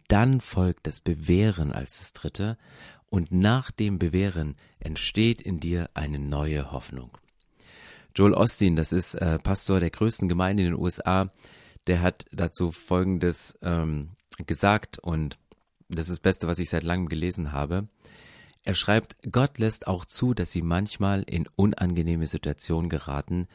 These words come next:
um ges-, bestimmte Charakterschwächen auszumerzen. Sie können den Problem gebieten, bis sie heiser werden. Sie können beten, sie können widerstehen, sie können binden, sie können lösen,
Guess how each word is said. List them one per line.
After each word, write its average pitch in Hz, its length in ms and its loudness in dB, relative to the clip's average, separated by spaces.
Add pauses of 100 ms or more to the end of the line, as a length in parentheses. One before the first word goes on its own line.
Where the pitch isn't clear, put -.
(360)
um 85 180 0
ges-, - 320 -4
bestimmte 101 580 0
Charakterschwächen 76 1040 -4
auszumerzen. 67 920 -4 (640)
Sie - 160 -8
können 95 240 2
den 90 160 4
Problem 87 420 2
gebieten, 117 540 4
bis - 160 2
sie 76 140 0
heiser 98 380 2
werden. 95 220 2
Sie 85 100 -6
können 92 260 0
beten, 110 300 2
sie 85 120 -2
können 95 220 0
widerstehen, 101 500 2
sie 92 120 -4
können 87 220 0
binden, 123 280 6
sie 90 80 0
können 92 220 2
lösen, 110 360 6